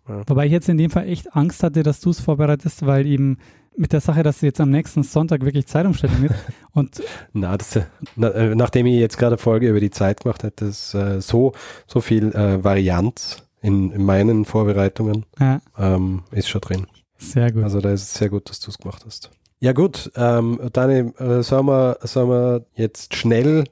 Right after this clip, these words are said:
Speaker 1: äh, die, die, ähm, äh, den Feedback-Blog machen?
Speaker 2: Mach mal
Speaker 1: Ja.
Speaker 2: den, ja.
Speaker 1: Weil, äh, es eilt, ja, weil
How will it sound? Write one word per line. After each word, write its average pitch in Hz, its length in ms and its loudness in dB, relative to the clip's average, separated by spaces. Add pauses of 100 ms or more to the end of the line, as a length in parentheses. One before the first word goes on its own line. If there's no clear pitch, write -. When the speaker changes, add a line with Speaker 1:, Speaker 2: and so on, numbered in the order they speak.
(140)
Speaker 1:
äh, 117 420 2
die, 110 360 0 (300)
die, 110 220 2
ähm, 104 400 2
äh, 101 160 -6
den 104 200 0
Feedback-Blog - 640 0
machen? 110 400 -4
Speaker 2:
Mach 143 160 0
mal 160 160 2
Speaker 1:
Ja. 120 80 0
Speaker 2:
den, 113 100 -2
ja. 120 120 0 (720)
Speaker 1:
Weil, 104 540 2
äh, 104 220 0
es - 280 -6
eilt, 117 560 0
ja, 107 280 2 (640)
weil 101 400 2